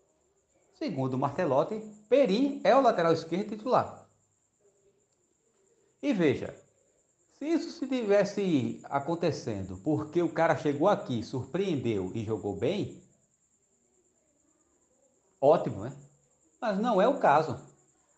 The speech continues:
Peri tá jogando aquilo que era esperado de um jogador que nunca foi grande coisa, nem mesmo anos atrás, quando passou no Salgueiro,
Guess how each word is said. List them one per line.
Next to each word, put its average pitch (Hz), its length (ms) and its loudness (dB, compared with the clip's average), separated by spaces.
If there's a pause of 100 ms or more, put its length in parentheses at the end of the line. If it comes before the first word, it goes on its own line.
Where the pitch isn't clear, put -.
(840)
Peri 143 340 0
tá 135 140 4
jogando 131 420 -2
aquilo 226 340 0
que - 80 0
era 180 120 2
esperado 127 680 0
de 131 80 -6
um 185 140 -4
jogador 123 600 0
que 160 160 -6
nunca 269 360 2
foi 147 160 0
grande 127 300 0
coisa, 117 480 -6
nem 170 240 -6
mesmo 120 880 -2
anos 120 320 -4
atrás, 104 380 -2
quando 110 180 -8
passou 107 260 -6
no 107 80 -10
Salgueiro, 110 560 -6